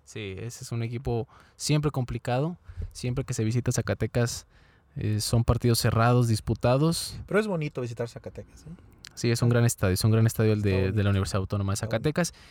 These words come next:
Speaker 1: Y ese partido va a ser el correspondiente a la jornada número seis del Grupo uno de la Serie A de la Liga Premier.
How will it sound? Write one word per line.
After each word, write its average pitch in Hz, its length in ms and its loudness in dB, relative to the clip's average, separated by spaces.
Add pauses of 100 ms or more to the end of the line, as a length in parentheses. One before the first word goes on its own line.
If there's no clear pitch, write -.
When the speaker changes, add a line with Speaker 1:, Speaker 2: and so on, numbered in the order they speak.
(180)
Speaker 1:
Y 127 120 0
ese 131 160 0
partido 151 460 2
va 143 80 4
a 131 40 4
ser 135 160 2
el 135 100 2
correspondiente 123 600 2
a - 20 0
la 135 100 0
jornada 123 380 0
número 123 240 -2
seis 196 420 -4 (500)
del 170 440 2
Grupo 202 300 2
uno 185 360 4
de 135 140 4
la 110 140 2
Serie 156 380 4
A 170 140 4
de 127 140 2
la 98 100 2
Liga 131 300 4
Premier. 135 440 4